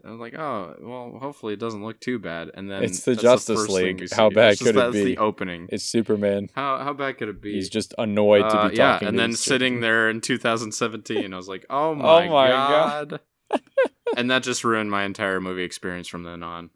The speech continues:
Speaker 1: and I just hated the movie. I,
Speaker 2: Yeah, I
Speaker 1: I, my hate
Speaker 2: <laughs> That's
Speaker 1: started
Speaker 2: what
Speaker 1: right at
Speaker 2: hate,
Speaker 1: the first scene.
Speaker 2: hate begins with fear,
Speaker 1: <laughs>
Speaker 2: and I was, I was scared of
Speaker 1: Hate
Speaker 2: that
Speaker 1: begins
Speaker 2: C G I upper lip.
Speaker 1: <laughs> I was scared of that.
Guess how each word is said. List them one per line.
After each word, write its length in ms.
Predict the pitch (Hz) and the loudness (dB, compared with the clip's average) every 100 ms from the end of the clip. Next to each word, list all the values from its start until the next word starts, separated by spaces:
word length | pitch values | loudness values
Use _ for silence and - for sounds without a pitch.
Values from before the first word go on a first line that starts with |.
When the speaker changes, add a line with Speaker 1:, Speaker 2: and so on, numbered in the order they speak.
| - | -18
Speaker 1:
and 300 | 90 87 80 | -16 -12 -12
I 100 | 85 | -12
just 200 | 82 - | -12 -14
hated 220 | 82 87 | -14 -16
the 40 | |
movie. 340 | 92 120 101 87 _ _ - | -16 -16 -18 -20 _ _ -8
I, 60 | |
Speaker 2:
Yeah, 220 | 101 107 107 - | -4 -4 -6 -10
I 100 | 87 90 | -8 -8
Speaker 1:
I, 120 | - 90 - _ | -10 -18 -20 _
my 220 | 98 95 | -12 -8
hate 320 | 92 123 110 | -2 -2 -2
Speaker 2:
<laughs> 20 | |
That's 100 | - | -6
Speaker 1:
started 380 | - 113 107 101 | -2 2 2 2
Speaker 2:
what 100 | 95 | -4
Speaker 1:
right 240 | 101 104 107 | -4 -4 -2
at 60 | |
Speaker 2:
hate, 120 | 107 | -4
Speaker 1:
the 80 | 95 | -6
first 280 | - 95 - | -12 -10 -10
scene. 220 | 95 90 | -10 -6
Speaker 2:
hate 220 | 95 123 - | -2 -2 -2
begins 340 | 117 107 107 | -2 0 0
with 120 | 98 | -2
fear, 440 | - - 101 85 78 117 | -6 -4 -2 -4 -6 -12
Speaker 1:
<laughs> 100 | - | -10
Speaker 2:
and 100 | 87 | -6
I 120 | 90 98 | -4 -2
was, 280 | 95 87 | -4 -6
I 180 | - 92 | -6 -4
was 140 | 95 92 | -2 -4
scared 400 | - 101 98 95 | -4 0 0 0
of 80 | 87 | -2
Speaker 1:
Hate 60 | |
Speaker 2:
that 140 | 90 76 | -2 -2
Speaker 1:
begins 140 | - | -4
Speaker 2:
C 100 | 101 | -6
G 180 | 87 87 | -4 -2
I 200 | 87 85 | 0 -2
upper 260 | 85 85 | -2 -4
lip. 220 | 85 85 78 | -4 -4 -4
Speaker 1:
<laughs> 120 | - | -2
I 40 | |
was 160 | 165 - | -2 -4
scared 500 | - - - - - | -14 -16 -8 -8 -6
of 140 | 101 | -10
that. 200 | 101 95 | -10 -12